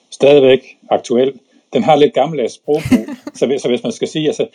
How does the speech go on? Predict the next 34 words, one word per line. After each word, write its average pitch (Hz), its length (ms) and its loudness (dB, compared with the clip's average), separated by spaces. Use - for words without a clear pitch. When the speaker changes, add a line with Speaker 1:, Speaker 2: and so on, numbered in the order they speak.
Speaker 1:
vi, 156 260 -6
vi 151 100 -4
skal - 180 -8
opretholde 131 560 0
et 110 80 -8
sikkert 156 340 -8
pengevæsen 127 680 -6
og - 120 -4
lette 147 360 2
og 110 160 -2
regulere 117 480 0
pengeomsætning 123 720 -2
og 123 180 0
kreditgivning. 95 720 -6
Og 120 180 4
Speaker 2:
Yes. 202 60 -4
<laughs> - 60 -8
Speaker 1:
det 147 100 4
er 143 40 6
så 135 140 2
det, 131 140 2
vi 131 80 0
på 120 140 -6
moderne 120 360 0
sprogbrug 123 500 -4
kalder, 107 360 -2
altså, 113 180 -6
sikkert 131 340 -2
pengevæsen, 117 520 -2
det, 123 240 0
det 135 80 4
er 180 40 4
stabile 117 420 -4
priser. 120 460 -4